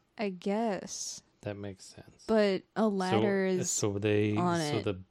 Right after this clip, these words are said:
Speaker 2: the bottom is where they docked, right? Or is the dock a little bit higher?
Speaker 1: The very bottom is the dock.
Speaker 2: Okay, so that could be canvas. But
Speaker 1: Yeah.
Speaker 2: that middle part, like the fuselage, I guess you would
Speaker 1: Yeah,
Speaker 2: say, or
Speaker 1: that's,
Speaker 2: whatever.
Speaker 1: that has to be, like,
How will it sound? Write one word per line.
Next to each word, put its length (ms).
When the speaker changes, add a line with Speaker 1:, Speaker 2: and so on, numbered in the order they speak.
Speaker 2:
the 80
bottom 680
is 180
where 160
they 160
docked, 520
right? 260
Or 80
is 340
the 100
dock 480
a 20
little 140
bit 160
higher? 240
Speaker 1:
The 140
very 360
bottom 440
is 160
the 80
dock. 300
Speaker 2:
Okay, 300
so 200
that 320
could 140
be 100
canvas. 680
But 100
Speaker 1:
Yeah. 140
Speaker 2:
that 180
middle 440
part, 420
like 140
the 120
fuselage, 840
I 80
guess 240
you 60
would 80
Speaker 1:
Yeah, 180
Speaker 2:
say, 60
or 20
Speaker 1:
that's, 420
Speaker 2:
whatever. 140
Speaker 1:
that 200
has 280
to 80
be, 180
like, 200